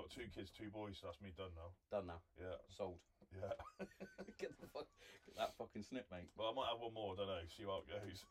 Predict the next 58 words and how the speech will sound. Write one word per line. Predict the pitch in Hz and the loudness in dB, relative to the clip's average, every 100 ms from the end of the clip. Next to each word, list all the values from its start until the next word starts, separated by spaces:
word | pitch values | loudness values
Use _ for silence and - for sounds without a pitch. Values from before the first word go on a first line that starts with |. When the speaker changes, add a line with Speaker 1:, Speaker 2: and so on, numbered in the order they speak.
| - | 4
Speaker 2:
<laughs> | 180 214 - 202 - 175 170 | 10 12 12 12 12 10 8
Yeah. | 165 - | 2 4
Speaker 1:
I, | 113 127 | 4 6
I | |
wouldn't | 131 151 127 | 4 4 8
want | 127 | 8
another | 127 117 | 8 2
boy, | 104 107 | 0 0
to | 101 | 0
be | 90 82 | -4 2
fair. | 73 - - _ - - | 2 2 -4 _ -20 -16
Speaker 2:
Yeah. | - - - _ _ - - | -10 -10 -10 _ _ -20 0
Speaker 1:
Then | 123 | 2
I've | 131 | 2
got | - | 6
a | |
fire | 139 127 | 8 8
team, | 110 123 | 8 4
haven't | 107 | 6
I? | 85 78 - _ _ _ 95 | 2 0 -10 _ _ _ 8
Speaker 2:
You | 117 | 10
have. | 117 | 10
Speaker 1:
So | - 117 | 8 0
when | 120 | 0
I'm | |
too | 113 113 | 0 6
old, | 120 101 | 8 8
mate, | 90 | 2
I've | 80 | 0
got | 80 | 0
a | - | 4
fire | 107 | 4
team | 101 92 | 4 -6
to | 87 | -2
protect | - - | -2 -2
me, | 92 | -6
mate. | 85 - - - - | -8 -12 -20 -20 -16
Speaker 2:
Yeah, | - - | -14 -14
sold, | - 92 87 80 | -8 -4 -4 -4
mate. | 67 65 - _ _ _ _ - - _ _ - | -10 -10 -16 _ _ _ _ -14 -14 _ _ -4
Yeah. | 85 80 78 - _ - | -2 -2 -4 -12 _ -2
But | 98 - | 0 4
I | 98 | 4
don't | 107 87 | 4 4
think | 90 90 | 0 0
me, | 90 | 0
me, | 85 - - | -2 -8 -6
me | 110 | -2
and | 98 | 0
Missus, | 95 - 85 | -2 -4 -4
I | 85 | -4
don't, | 85 85 90 | -2 -4 -6
we | |
don't | 90 85 87 | -2 -2 -2
think | 82 | -6
we | 85 | -2
could | 87 | 0
have, | 82 | 0